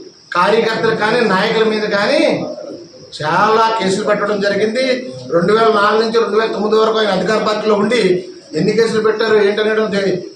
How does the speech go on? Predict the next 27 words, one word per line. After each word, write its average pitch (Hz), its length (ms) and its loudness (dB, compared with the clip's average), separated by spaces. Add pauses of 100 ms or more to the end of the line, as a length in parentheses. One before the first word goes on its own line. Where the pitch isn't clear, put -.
ఈ 180 100 0
నియోజకవర్గం 202 400 4
ఉన్నటువంటి, 208 420 0
ఈ 214 180 2
జిల్లాలో 208 340 2
ఉన్న 208 180 0
ప్రజలందరూ 202 420 0
కూడా 196 180 -2
తెలుసు. 175 260 -2 (380)
నా 196 220 0
మీదే 269 280 4
అతను 262 180 4
పదిహేడు 233 300 2
కేసులు 233 260 2
పెట్టడం 220 280 0
జరిగింది. 196 440 -2 (280)
అయినప్పుడు 220 340 0
కూడా 233 160 2
దాని 208 280 0
మీద 220 100 2
ఎంక్వైరీ 233 340 4
చేసి 220 520 0 (320)
అధికారులు 247 400 2
అందరూ 233 220 2
కూడా 220 480 2 (240)
ఆ 180 220 -2
కేసులన్నీ, 226 840 2